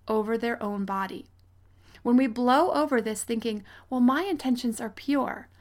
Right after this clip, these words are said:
it still sends a message that they don't get to set boundaries around their own bodies. It blurs the lines for them about when they should or shouldn't be allowed to say they don't want to be touched. Your child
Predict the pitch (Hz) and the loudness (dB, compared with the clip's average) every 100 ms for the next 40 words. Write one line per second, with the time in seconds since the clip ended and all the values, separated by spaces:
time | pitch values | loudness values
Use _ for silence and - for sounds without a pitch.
0 | - _ _ _ 277 294 - - 285 302 | -20 _ _ _ -4 -4 -6 -2 0 0
1 | 320 - 240 226 247 226 254 262 233 190 | -4 -4 -4 -2 -2 -2 -2 -4 -8 -10
2 | - _ _ - 240 - 254 277 262 214 | -14 _ _ -8 -8 -2 0 -2 -2 -6
3 | - - 202 220 - 202 196 - _ - | -6 -10 -10 -10 -10 -8 -8 -12 _ -8
4 | 233 277 247 208 196 - 226 214 208 202 | -2 0 0 -4 -10 -8 -6 -2 -2 -2
5 | 202 202 190 185 180 175 - - - _ | -4 -6 -6 -6 -10 -10 -14 -16 -20 _
6 | _ _ - 262 247 226 240 294 - 330 | _ _ -2 -2 2 2 2 2 0 -2
7 | 226 233 247 240 208 190 202 247 208 220 | 0 0 -2 -2 -6 -6 -8 -8 -6 -4
8 | 220 202 220 220 254 269 277 277 - 233 | -4 -4 -4 0 0 0 -2 -6 -4 -2
9 | 214 196 - _ _ 240 233 - 233 233 | -2 -6 -16 _ _ -4 -4 -2 -2 0
10 | 233 220 208 202 190 - - - 190 175 | -4 -4 -4 -4 -6 -12 -12 -8 -8 -8
11 | 202 _ _ _ _ _ 220 196 196 185 | -14 _ _ _ _ _ -6 -6 -8 -10
12 | 190 180 - 202 196 - 240 - - - | -12 -14 -12 -14 -12 -8 -8 -8 -16 -20
13 | - _ _ _ _ _ _ _ _ _ | -20 _ _ _ _ _ _ _ _ _
14 | 240 247 247 269 | -6 -4 0 0